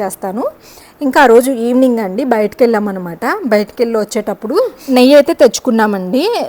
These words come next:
మా, మాకు దగ్గరలో నవాబ్పేట ఉంటుందన్నమాట, అక్కడైతే ఫ్రెష్గా దొరుకుతుంది, బాగానే ఉంటుందండి నెయ్యి. హాఫ్ కేజీ వచ్చేసి టూ ఫిఫ్టీ,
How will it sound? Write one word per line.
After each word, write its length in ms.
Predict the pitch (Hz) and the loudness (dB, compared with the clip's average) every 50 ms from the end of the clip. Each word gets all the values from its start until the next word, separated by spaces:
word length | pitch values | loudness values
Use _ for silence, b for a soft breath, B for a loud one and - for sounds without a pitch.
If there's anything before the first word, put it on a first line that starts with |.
| - | -6
మా, 380 | 233 226 226 226 220 214 208 214 | -4 -4 -4 -4 -4 -4 -4 -4
మాకు 340 | 202 202 226 233 240 - 226 | -4 -2 -2 -2 -2 -2 0
దగ్గరలో 520 | 226 214 214 214 226 233 247 277 349 415 | 0 0 2 2 0 0 0 0 0 0
నవాబ్పేట 560 | 339 277 226 226 233 220 - 254 226 214 226 | -2 -2 0 2 2 2 2 0 -2 -2 -2
ఉంటుందన్నమాట, 580 | 208 208 196 185 185 185 185 185 175 180 175 285 | -4 -4 -4 -4 -4 -4 -8 -8 -10 -8 -6 -6
అక్కడైతే 420 | 277 262 - 247 220 220 226 247 | -6 -6 -4 -4 -2 0 0 -2
ఫ్రెష్గా 420 | 240 247 233 202 - - - 233 226 | 0 0 -2 -2 -2 0 0 0 0
దొరుకుతుంది, 560 | 202 208 190 190 202 - - 190 202 214 269 | 0 -2 -4 -4 -6 -6 -8 -6 -6 -4 -4
బాగానే 340 | 247 226 196 190 214 247 262 | -2 -2 -2 0 0 0 0
ఉంటుందండి 460 | 233 214 208 214 220 220 208 196 190 | 0 0 0 0 0 0 0 -2 -4
నెయ్యి. 420 | 196 185 180 175 170 208 277 415 539 B B B B B B B B 240 | -4 -4 -6 -6 -6 -4 -6 -6 -8 B B B B B B B B -12
హాఫ్ 380 | - - 240 240 254 247 - - | -6 -2 0 0 0 0 0 2
కేజీ 240 | 269 254 254 220 269 | 4 4 4 6 4
వచ్చేసి 560 | 269 277 277 - - 262 254 - 440 466 480 - - _ - | 2 2 2 0 -4 -4 -4 0 2 2 2 0 -2 _ -4
టూ 100 | 294 302 | -4 -4
ఫిఫ్టీ, 480 | - - 254 - - _ - 330 427 | -2 -4 -6 -8 -8 _ -4 -4 -2